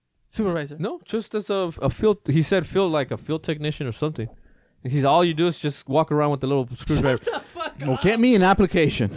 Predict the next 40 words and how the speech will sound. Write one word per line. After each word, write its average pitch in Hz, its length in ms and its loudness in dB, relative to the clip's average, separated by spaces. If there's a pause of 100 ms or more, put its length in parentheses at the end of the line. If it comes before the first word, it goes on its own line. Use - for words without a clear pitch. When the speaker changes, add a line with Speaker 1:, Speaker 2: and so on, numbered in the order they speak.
(280)
Speaker 3:
<laughs> 226 80 0
Speaker 2:
Oh, 214 240 4
I'm 262 60 2
serious. 381 580 6
Those 262 140 8
type 320 220 6
of 285 120 2
Speaker 1:
Yeah, - 60 -2
Speaker 2:
jobs 302 240 8
Speaker 1:
no, 277 80 4
Speaker 2:
exist. 269 160 4
Speaker 1:
tell 339 240 8
the 175 60 6
fool, 311 180 6
tell 311 280 6
the 311 60 2
fool 320 140 2
to 285 120 2
let 269 160 0
me 277 80 -2
know, 277 220 0
fool, 240 160 -8
for 220 140 -6
I 196 160 -4
get, 180 440 -8
for 185 80 -12
I 175 60 -10
get 170 140 -4
Speaker 2:
I 247 60 2
Speaker 1:
hired 415 100 0
Speaker 2:
told 381 200 4
Speaker 1:
in 311 60 4
Speaker 2:
you 185 100 2
Speaker 1:
there. 151 140 2
Speaker 2:
this, 139 180 -2
uh, 151 80 -4
like, 135 180 -2
nine 180 200 -6
months 208 220 -6
ago. 117 300 -4